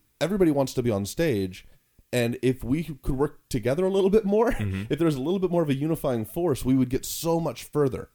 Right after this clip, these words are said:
Speaker 1: Uh,
Speaker 2: Yeah.
Speaker 1: so after I stopped performing, uh, I kind of, I, I just, I worked for Apple for a very, very long time, big fruit
Speaker 2: Mm-hmm.
Speaker 1: company.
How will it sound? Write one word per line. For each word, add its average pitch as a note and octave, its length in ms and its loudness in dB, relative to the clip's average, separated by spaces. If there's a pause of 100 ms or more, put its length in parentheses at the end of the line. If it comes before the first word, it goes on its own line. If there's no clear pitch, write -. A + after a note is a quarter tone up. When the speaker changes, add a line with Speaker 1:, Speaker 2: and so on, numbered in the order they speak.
(360)
Speaker 1:
Uh, A2 180 2
Speaker 2:
Yeah. G#2+ 80 2
Speaker 1:
so A2 260 2
after D3+ 460 0
I B2 120 0
stopped B2+ 300 -4
performing, G#2+ 580 -2 (420)
uh, G2 280 -2
I A#2 60 -4
kind A#2 200 -2
of, G#2+ 160 -4
I, G#2 200 0
I G#2+ 120 -8
just, A2 240 -8 (440)
I A2 160 2
worked C3 220 0
for - 160 -4
Apple G#2+ 280 -2
for F#2+ 160 -4
a F2 40 -2
very, G2+ 200 0
very F2+ 180 -2
long E2 240 -4
time, F#2 240 -4
big E2+ 180 -4
fruit F#2 180 -4
Speaker 2:
Mm-hmm. E2+ 80 -8
Speaker 1:
company. F#2+ 300 -6